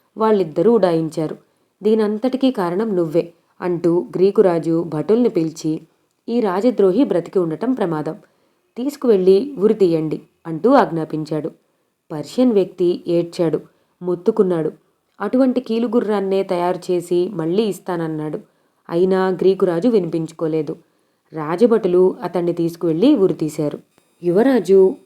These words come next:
నహర్ రాకుమారితో సహా కీలుగుర్రం మీద ప్రయాణం చేస్తూ తన అంతఃపురం పైభాగాన దిగాడు. యువరాజు తిరిగి వచ్చిన సంగతి తెలియగానే సాబత్ చక్రవర్తి,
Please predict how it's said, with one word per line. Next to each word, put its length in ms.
నహర్ 340
రాకుమారితో 600
సహా 480
కీలుగుర్రం 480
మీద 100
ప్రయాణం 600
చేస్తూ 420
తన 100
అంతఃపురం 580
పైభాగాన 640
దిగాడు. 400
యువరాజు 600
తిరిగి 260
వచ్చిన 300
సంగతి 360
తెలియగానే 720
సాబత్ 500
చక్రవర్తి, 640